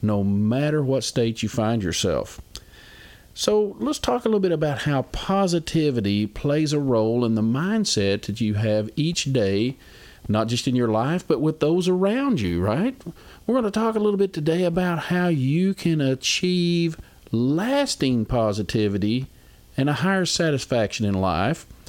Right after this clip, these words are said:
And you're gonna laugh. It's really not all about material things, right? So let's just visit for just a few minutes today. I wanna share with you some things from the heart. Recently,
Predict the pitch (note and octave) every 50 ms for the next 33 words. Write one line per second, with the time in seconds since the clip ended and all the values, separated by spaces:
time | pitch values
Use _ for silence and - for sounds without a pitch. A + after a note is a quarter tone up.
0 | - - - - - - - - - - - - D3 E3 E3+ F3 F3 E3+ F#3 G#3
1 | G#3+ G#3 G3 F3+ G3 G#3 A#3 C#4 C4 F#3+ C3 - A#2+ A#2 - - - - A#2 B2
2 | E3 A#3+ C4+ C#4 B3 G#3 F#3 F#3 F#3+ F#3+ G3 G#3 G#3 G#3+ G#3 F#3+ E3+ D3+ E3+ F#3
3 | G3+ G#3 G3 G3 - - - D#3+ D#3 D#3 E3 E3+ D#3+ - - - A#3 C4 C#4 B3
4 | D#3 A2 G#2 G2+ - A2+ G2+ F#2+ F2+ E2+ D2+ - - - - - - - - A2+
5 | C#3+ G#3 C4 C#4 - - - - - - - - - - - - - - - -
6 | - A#3 A3+ A3 A3+ C#4 D4 - - C#4+ - - C#3 D#3+ F#3+ G#3+ G#3 F#3 F3+ E3
7 | - - D#3 C#3 B2 C3+ E3+ E3+ - - A#2+ G#2+ - - - E3 E3 D3+ B2+ A2
8 | A2 A#2+ B2+ B2 A#2 - - A#2 G#2 A2+ A#2 B2+ E3 G3 G3 D#3+ A#2 - - -
9 | - - - G3+ G3+ G3+ G3+ F3+ D#3+ C#3+ - C#3 C#3 C#3 C3+ - A#2+ A2+ A2+ -
10 | C3+ C3 C3 B2+ B2+ B2 A#2+ - - - - - - - - - - - - F3
11 | F#3 F#3+ F3 D#3+ D3 A#2 G#2 G#2 F2+ F2 C2+ - - - - - - - - -
12 | - - - - - - - - - - - - - - - - - - - -
13 | - A3+ C#4+ C4 - F#3 C#3+ D3 D3 D3 D3 C#3+ C#3 D3 D3